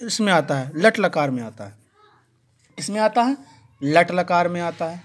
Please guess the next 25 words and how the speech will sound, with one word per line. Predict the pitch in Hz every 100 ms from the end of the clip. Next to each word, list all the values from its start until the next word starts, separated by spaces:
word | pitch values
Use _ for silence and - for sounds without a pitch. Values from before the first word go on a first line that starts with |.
| - _ _ 143
लट | 180 226
लकार | 233 226 226 233
में | 240 240
कौन | 208 214
सा | 214 233
है? | 247
उत्तम | - - - 220
पुरुष | 214 214 220 220
है, | 190 196 196 196 _ _ _ 147
एक | 143
वचन। | 131 127 -
तो | 131 139 - -
पहले | 139 131
लिखेंगे | 131 135 175 214 226 - -
ये | 127
लट | 113 123 147
लकार | 170 170 180 180 185
है | 175 190 - _ _ _ _ _ 392 381 403 440 _ _ _ _ _ _ _ -
और | 160
कौन | 143 160 180
सा | 185 214
है? | 208 247 247 _ _ _ -
उत्तम | 147 - 185
पुरुष | 180 208 208 202
है | 190 196 214